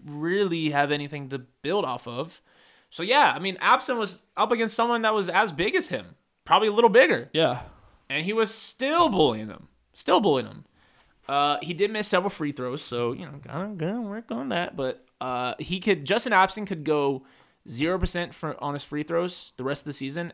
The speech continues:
Speaker 1: and I would still keep him in as much as humanly possible. I would o-, only, I would only take him out if he said, "Coach, I cannot breathe. I need a break." That's how much I think Justin Abson means to our team.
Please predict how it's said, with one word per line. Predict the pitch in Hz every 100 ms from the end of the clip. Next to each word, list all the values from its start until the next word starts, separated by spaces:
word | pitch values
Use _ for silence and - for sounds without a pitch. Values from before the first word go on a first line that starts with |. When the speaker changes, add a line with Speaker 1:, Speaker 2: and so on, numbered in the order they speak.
| _
Speaker 1:
and | 131
I | 131
would | 135 131
still | - 143 139
keep | - -
him | 135 123
in | 123 135 160 _ _ _ _
as | - 135
much | 127 131 143 -
as | 143 127
humanly | 131 123 117
possible. | 107 110 - - - -
I | 143
would | 185 196
o-, | 202 143
only, | 170 208 -
I | 165
would | 254 262
only | 247 208
take | 220 208
him | - 196
out | 143 196 - _
if | 160 156
he | - 175
said, | - 151 143
"Coach, | - 156 185 - 180
I |
cannot | 170 - 170 175 170 147
breathe. | 147 135 117 - -
I | 127
need | 127
a | 120
break." | 110 92 - _ _ _ _ _ -
That's | 104 117 185 214
how | 208 202
much | 180 175 170
I | 143
think | 143 139
Justin | 139 143 123
Abson | 127 127 123
means | 123 131 120 117 - _ _ _ _ -
to | 135
our | 117
team. | 113 113